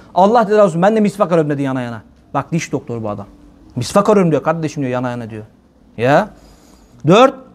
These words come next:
abdestte mazmaza yapmak. Nedir? Ağza su vermek, ağzı çalkalamak, mazmaza.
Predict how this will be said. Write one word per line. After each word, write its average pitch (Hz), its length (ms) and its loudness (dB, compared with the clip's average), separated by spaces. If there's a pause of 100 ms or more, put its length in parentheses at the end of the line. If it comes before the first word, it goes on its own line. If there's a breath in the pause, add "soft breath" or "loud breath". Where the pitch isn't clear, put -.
(140)
abdestte 240 580 4
mazmaza 233 500 4
yapmak. 220 340 2 (280)
Nedir? 240 340 2 (600)
Ağza 175 300 2
su 208 100 -4
vermek, 185 260 4
ağzı 175 280 2
çalkalamak, 165 600 0
mazmaza. 147 580 2